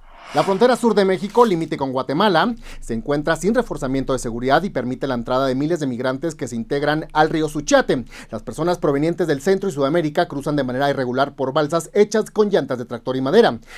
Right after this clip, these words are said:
En tanto, las autoridades migratorias mexicanas destinan esfuerzos para detener a quienes logren burlar ciertos puntos de control.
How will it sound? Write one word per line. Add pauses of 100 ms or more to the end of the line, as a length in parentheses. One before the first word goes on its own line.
(120)
En
tanto,
las
autoridades
migratorias
mexicanas
destinan
esfuerzos
para
detener
a
quienes
logren
burlar (180)
ciertos
puntos
de
control.